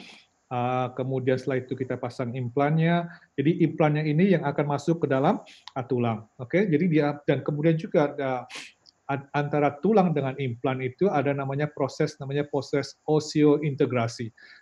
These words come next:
Oseointegrasi adalah suatu proses di mana tulang-tulang itu melekat kepada, eh, implan, dalam,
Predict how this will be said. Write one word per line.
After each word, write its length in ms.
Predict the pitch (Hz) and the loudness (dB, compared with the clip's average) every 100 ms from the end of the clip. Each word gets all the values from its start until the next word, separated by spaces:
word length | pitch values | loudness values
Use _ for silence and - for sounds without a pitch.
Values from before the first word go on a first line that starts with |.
| _ | _
Oseointegrasi 800 | - 135 151 143 143 139 135 170 | -8 -6 -2 -2 -2 -2 0 0
adalah 180 | 147 135 | 0 0
suatu 300 | 131 139 - | -2 -6 -6
proses 400 | - 127 165 160 | -6 -2 -2 -2
di 80 | 139 | -6
mana 160 | 135 131 | -8 -6
tulang-tulang 420 | 143 135 127 135 131 | -4 -4 -2 -4 -4
itu 160 | 131 151 | -4 -4
melekat 480 | 135 123 - 165 - | -4 -6 -4 -4 -6
kepada, 400 | 123 135 196 214 - - _ _ _ _ _ - | -8 0 0 0 -10 -20 _ _ _ _ _ -6
eh, 580 | 131 127 123 123 123 131 - 156 | -2 -2 -2 -2 -4 -4 0 0
implan, 400 | - 127 117 117 | 2 -2 -2 -2
dalam, 240 | 127 | -2